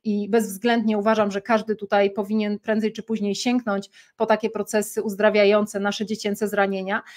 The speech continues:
ale jeżeli widzimy, że na przykład szczególnie nam doskwiera jakiś obszar życia, czyli powiedzmy właśnie ta sfera finansowo-zawodowa, która jest tak ważna w życiu każdego z nas, gdzie czujemy dużo trudnych emocji, dużo jest wstydu, dużo lęku wokół pieniądza, jego wydawania, jego zarabiania, sięgania po niego i tak dalej,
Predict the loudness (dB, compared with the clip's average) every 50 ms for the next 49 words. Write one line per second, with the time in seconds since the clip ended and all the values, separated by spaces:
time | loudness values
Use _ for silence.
0 | -20 -20 -10 0 6 8 8 8 8 6 4 4 2 2 2 0 0 0 -2 -4
1 | -6 -6 -2 0 0 0 0 0 -2 -2 -2 -4 -2 -2 -2 -4 -6 -6 -4 0
2 | 0 0 0 -2 -4 -2 -2 -2 0 2 2 2 2 2 0 0 0 0 0 0
3 | -2 -4 -6 -6 -8 -8 -4 0 2 2 4 4 4 4 2 2 0 -4 -8 -6
4 | -6 -6 -4 0 2 2 2 2 0 -2 -2 -2 -2 -6 -6 -6 -8 -12 -10 -8
5 | -6 -4 -4 -4 -4 -4 -4 -2 -2 -2 -2 -2 -4 -4 -4 -4 -2 -2 2 2
6 | 2 2 2 0 -2 0 0 0 -2 -2 -2 0 2 2 2 2 2 0 0 0
7 | 2 4 2 2 0 -4 -16 -20 -20 _ _ 2 2 4 2 2 0 0 4 4
8 | 4 4 4 4 6 6 6 4 2 -2 -2 -2 -2 -4 -4 -4 -2 0 0 0
9 | 0 -2 0 0 -2 -2 -2 -4 -4 -4 -6 _ -20 -20 _ _ -4 -2 -2 -2
10 | 0 2 2 4 4 4 2 0 -2 -2 -2 0 -2 -2 -2 -4 -4 -2 -2 -2
11 | 0 2 4 4 6 6 4 2 -2 -6 -6 -4 -4 -4 -2 0 2 2 2 2
12 | 0 -4 -10 -8 -6 -4 -4 -2 -4 -4 -6 -6 -2 0 2 2 4 2 2 0
13 | 0 -2 -4 -2 -2 -2 -2 -4 -6 -4 -2 0 2 2 2 2 2 2 2 2
14 | 2 0 0 -2 -4 -4 -2 0 0 0 2 4 4 4 4 2 0 -2 -2 -4
15 | -4 -2 2 2 2 2 2 2 2 4 4 4 2 0 -2 -4 -4 -2 2 2
16 | 4 4 4 2 0 -2 -2 -4 -2 -2 -4 -6 -6 -4 -2 -2 -2 0 2 2
17 | 2 2 2 0